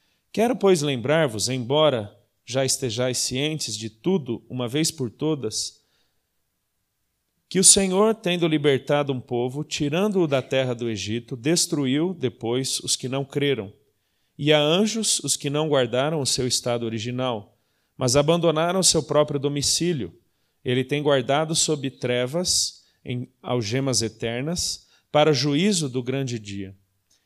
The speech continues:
Como Sodoma e Gomorra e as cidades circunvizinhas, que, havendo se entregado à prostituição como aqueles, seguindo após uma carne,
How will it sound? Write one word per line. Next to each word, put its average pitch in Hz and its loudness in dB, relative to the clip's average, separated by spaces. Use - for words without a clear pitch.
Como 151 0
Sodoma 180 2
e 196 0
Gomorra 175 2
e 131 0
as 131 2
cidades 143 0
circunvizinhas, 131 -2
que, - -6
havendo 135 -2
se - -2
entregado 127 -2
à 143 -4
prostituição 139 2
como 165 0
aqueles, 120 -4
seguindo 180 4
após 160 4
uma 156 2
carne, 139 -2